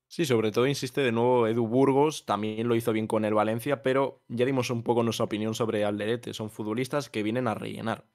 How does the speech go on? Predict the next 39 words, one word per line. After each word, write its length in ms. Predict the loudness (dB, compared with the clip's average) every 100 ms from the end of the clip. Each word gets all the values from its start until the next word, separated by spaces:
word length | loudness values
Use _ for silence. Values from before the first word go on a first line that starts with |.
| _ -12
y 80 |
el 80 | -6
Atleti 340 | -4 -4 -4 -4
no 140 | -2
ces-, 220 | -4 -6 -8
necesita 480 | -6 -6 -10 -4
relleno, 400 | -4 -2 -2 -4 -12
necesita 400 | -18 -14 -8 -8
futbolistas 540 | -6 -6 -4 -4 -8 -10
que 80 |
sean 220 | -12 -8 -6
determinantes 680 | -4 -4 -2 -4 -4 -6 -6
y 60 |
que 120 | -8
sean 280 | -6 -4 -6 -12 -20 _ _
titulares 560 | -6 2 4 6 4 0
indis-, 260 | -4 -6 _ -6
indiscutibles, 720 | -4 -2 -4 -4 0 0 0
en 80 | -2
este 220 | -4 0
caso 340 | 0 0 -2 -4 -20 _
como 220 | -4 -2
central 600 | -2 -6 2 4 4 0 -6 _ _
zurdo, 360 | -8 -6 -6 -10
y 120 | -10
al 100 | -10
final 240 | -8 -8 -4
son 160 | -6
futbolistas 500 | -2 -2 -2 0 -2
que 140 | 0 0
no 100 | 2
van 140 | 2
a 60 | 0
subir 220 | -2 -2
el 160 | -2
nivel 220 | -2 0 0
de 60 |
la 120 | 0
plantilla, 600 | 0 -4 -4 -2 -2 -2